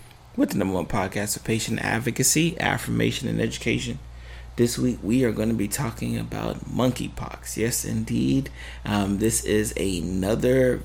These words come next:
virus, uh, that has a mini, uh, level of concern right now, right? Like, according to the World Health Organization, it is currently considered a moderate risk,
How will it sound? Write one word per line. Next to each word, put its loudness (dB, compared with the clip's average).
virus, 2
uh, 0
that 0
has -2
a -2
mini, 2
uh, 2
level 6
of 0
concern 2
right 4
now, 4
right? 4
Like, 2
according 4
to 4
the 2
World 4
Health 2
Organization, 4
it 4
is 6
currently 6
considered 4
a 2
moderate 2
risk, 2